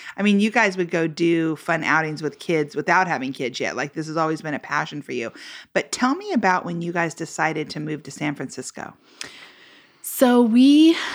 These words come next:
Speaker 2: got married and we had just had our first child. He was about four months old. And, um, Bobby and Francis just kinda started talking about it. And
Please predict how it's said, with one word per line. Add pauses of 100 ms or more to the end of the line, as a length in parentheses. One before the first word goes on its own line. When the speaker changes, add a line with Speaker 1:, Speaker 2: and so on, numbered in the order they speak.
Speaker 2:
got
married
and
we
had
just
had (360)
our (500)
first (120)
child.
He
was
about
four
months
old. (260)
And, (600)
um, (380)
Bobby
and
Francis
just
kinda
started
talking (180)
about
it.
And